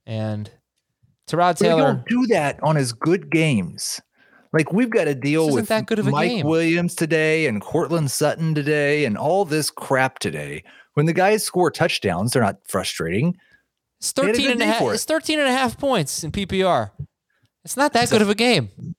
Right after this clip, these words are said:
Speaker 2: It's a good game
Speaker 1: It,
Speaker 2: today.
Speaker 1: it is a good game, I know, but I gotta, <laughs> you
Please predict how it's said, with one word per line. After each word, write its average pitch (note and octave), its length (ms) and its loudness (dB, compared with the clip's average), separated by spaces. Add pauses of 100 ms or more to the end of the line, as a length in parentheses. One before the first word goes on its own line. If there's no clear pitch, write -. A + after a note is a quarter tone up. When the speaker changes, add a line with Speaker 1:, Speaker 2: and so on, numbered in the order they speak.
(220)
Speaker 2:
It's - 180 -4
a F#3 60 0
good F#3+ 400 0
game C4+ 320 0
Speaker 1:
It, A#3 40 -4
Speaker 2:
today. A3 160 2
Speaker 1:
it C#4+ 60 2
is C#4 140 2
a A3 60 2
good F#3 320 -2
game, A#3 200 2
I G#3 140 2
know, C4 240 2
but D#3+ 160 0
I E3+ 80 0
gotta, D#4 500 0 (120)
<laughs> - 140 -20
you G3+ 60 -16